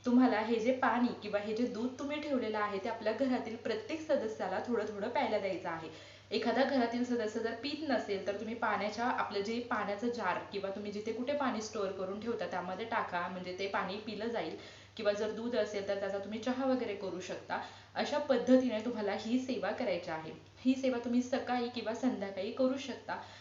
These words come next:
आणि नित्य सेवा जशी आपण करतो, तशी ही सेवा तुम्ही करायला सुरुवात करा. तुमच्या घरात कितीही आजारी व्यक्ती असतील,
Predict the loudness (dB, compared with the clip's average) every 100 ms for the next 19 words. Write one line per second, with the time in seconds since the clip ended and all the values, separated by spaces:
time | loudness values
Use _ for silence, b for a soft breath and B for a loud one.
0 | B 0 8 10 10 6 0 0 2 2
1 | 6 4 4 0 -4 -4 -4 -4 -4 -2
2 | 0 2 2 2 0 0 0 4 4 4
3 | 0 0 -2 -2 -4 -4 -4 -4 -4 B
4 | B B -4 -2 2 2 2 0 0 -2
5 | -2 0 2 6 4 4 0 0 -2 -2
6 | -6